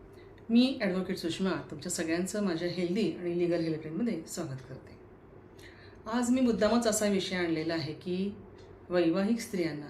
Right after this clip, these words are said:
ज्या स्त्रिया विवाहित आहेत त्या स्त्रियांना काय हवं असतं. तर प्रत्येकच हा व्हिडिओ बघणारी स्त्री माझ्या मते विवाहित आहेच.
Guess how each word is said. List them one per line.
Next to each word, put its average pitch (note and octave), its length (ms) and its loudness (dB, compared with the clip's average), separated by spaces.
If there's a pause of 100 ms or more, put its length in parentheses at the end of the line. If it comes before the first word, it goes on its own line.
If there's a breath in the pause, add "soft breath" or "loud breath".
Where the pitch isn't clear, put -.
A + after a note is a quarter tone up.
(500)
ज्या F#3+ 160 0
स्त्रिया F#3 340 -4
विवाहित F3 440 0
आहेत F3+ 200 -4 (100)
त्या G3+ 140 -2
स्त्रियांना D3+ 540 -6 (800)
काय G3 220 0
हवं D#3 340 -4
असतं. - 300 -12 (1600 loud breath)
तर B3+ 160 6
प्रत्येकच B3+ 960 2
हा G#3+ 160 -6
व्हिडिओ G3 300 8
बघणारी F3 400 4
स्त्री E3 360 -4 (680)
माझ्या E3 300 -2
मते F3+ 300 0 (160)
विवाहित E3 500 -4
आहेच. E3 340 -6